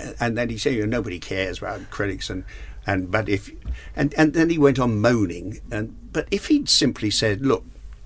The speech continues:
uh, yeah, I was a bit taken aback," and it's,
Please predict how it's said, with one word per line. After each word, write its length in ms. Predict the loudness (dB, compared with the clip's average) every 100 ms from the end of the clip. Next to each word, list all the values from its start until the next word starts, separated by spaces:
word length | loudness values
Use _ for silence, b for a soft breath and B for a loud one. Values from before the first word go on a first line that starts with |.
| -20 -18 -2
uh, 140 | -2 2
yeah, 160 | 2 2
I 40 |
was 100 | 0
a 40 | -4
bit 140 | -4
taken 280 | -2 -2 -4
aback," 480 | -2 -2 -2 -12 -16 -12 -2
and 120 | -2
it's, 160 | -2